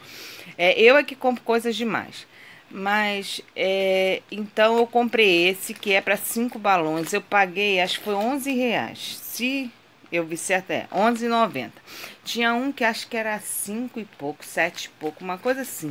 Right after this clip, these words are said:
eu não me lembro o preço, que vinha só três. Mas aí eu achei muito simples. De repente, se eu guardar direitinho, dá até pra outros aniversários, né? Porque vai ter também o aniversário do Davi.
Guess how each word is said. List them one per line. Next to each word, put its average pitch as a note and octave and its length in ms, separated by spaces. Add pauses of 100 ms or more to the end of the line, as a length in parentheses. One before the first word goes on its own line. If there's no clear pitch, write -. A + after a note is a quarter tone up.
(120)
eu F3+ 80
não G#3 80
me A3+ 160
lembro F3+ 320
o - 20
preço, C#3 380 (500)
que G#3 140
vinha A3+ 240
só A#3+ 200
três. E3 640 (600)
Mas B3 280
aí C4 120
eu C#4 80
achei C4+ 300
muito C4 240
simples. - 680 (120)
De A3 160
repente, B3+ 520
se - 340
eu A3+ 100
guardar G3 460
direitinho, F3 600
dá F#3 120
até F#3+ 200
pra G#3 200
outros G3+ 320
aniversários, G3 800
né? F#3+ 220 (480)
Porque E3 180
vai E3 160
ter D#3+ 240
também E3 400
o - 20
aniversário E3 560
do D#3 100
Davi. E3+ 600